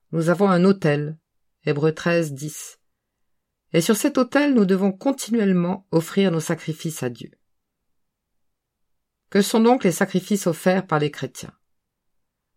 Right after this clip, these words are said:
C'est un sacrifice de louange, comme le Saint-Esprit lui-même l'explique, le fruit des lèvres qui confessent son nom. À cela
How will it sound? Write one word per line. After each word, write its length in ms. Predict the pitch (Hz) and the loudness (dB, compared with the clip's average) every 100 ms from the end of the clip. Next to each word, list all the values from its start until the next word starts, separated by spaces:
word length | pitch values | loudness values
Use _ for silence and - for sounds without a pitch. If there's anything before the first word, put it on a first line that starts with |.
| _ _ | _ _
C'est 200 | - 165 | -4 0
un 80 | 175 | 2
sacrifice 540 | 196 190 175 - 190 | 2 0 -2 -2 -2
de 80 | 156 | 2
louange, 640 | 151 151 139 135 123 - _ _ _ _ | 2 2 0 -2 -10 -16 _ _ _ _
comme 160 | - 156 | -4 -2
le 60 | |
Saint-Esprit 540 | 151 185 180 165 - 196 | 0 -2 -2 -4 0 2
lui-même 400 | 180 175 175 180 | 4 2 2 0
l'explique, 680 | 160 - - 180 - - _ _ _ _ _ _ _ _ | -2 -8 -6 -6 -8 -20 _ _ _ _ _ _ _ _
le 140 | 156 151 | 2 2
fruit 320 | - 240 226 | 2 2 4
des 100 | 190 | 4
lèvres 540 | 180 170 180 180 - _ _ | 2 2 0 -4 -14 _ _
qui 100 | 156 | -8
confessent 560 | - 165 160 165 160 | -2 -2 0 -2 -2
son 220 | - 127 127 | -6 -6 -6
nom. 240 | 113 160 _ _ _ _ _ _ _ _ _ _ _ - | -6 -10 _ _ _ _ _ _ _ _ _ _ _ 0
À 100 | 165 | 0
cela 460 | - 214 196 277 | 4 4 4 2